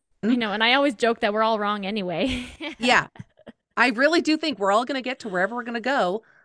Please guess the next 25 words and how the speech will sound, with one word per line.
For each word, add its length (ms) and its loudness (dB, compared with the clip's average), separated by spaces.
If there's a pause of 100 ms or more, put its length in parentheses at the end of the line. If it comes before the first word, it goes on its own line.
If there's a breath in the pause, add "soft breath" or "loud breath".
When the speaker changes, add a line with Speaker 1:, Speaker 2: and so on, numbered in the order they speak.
(540 soft breath)
Speaker 2:
and 160 0
be 100 -2
like, 280 2 (260)
"Oh, 480 -2 (100)
<laughs> 100 -20
Speaker 1:
Um, 340 0 (180)
<laughs> 480 0
Speaker 2:
yeah, 220 6
Speaker 1:
right? 200 -2
So 160 -8
Speaker 2:
I 180 2
Speaker 1:
in 60 -8
the 60 -10
Speaker 2:
see." 100 -2
Speaker 1:
meantime, 460 6
let's 220 -2
do 200 0
what 300 2
we 220 0
feel 240 2
like 140 0
is 60 -12
right 240 0
for 120 -2
ourselves. 560 -2